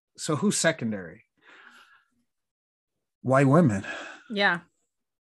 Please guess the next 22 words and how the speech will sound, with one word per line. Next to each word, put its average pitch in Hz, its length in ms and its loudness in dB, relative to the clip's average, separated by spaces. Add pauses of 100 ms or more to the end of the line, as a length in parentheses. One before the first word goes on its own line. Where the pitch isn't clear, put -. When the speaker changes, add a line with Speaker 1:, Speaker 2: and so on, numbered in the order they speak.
(300)
Speaker 1:
So 147 200 0
who 180 220 6
has 190 200 6
the 160 60 2
most 151 340 4
amount 135 440 2 (120)
i-, 117 160 -16
in 139 220 2
this, - 420 0
if 117 160 -8
this 139 180 2
is 160 140 2
a 131 100 2
genre, 123 640 -2 (840)
who 160 140 -2
has 165 140 6
the 147 80 2
most 143 220 2
amount 131 220 0
of 113 60 -4
blue 123 200 -2
checks - 540 -12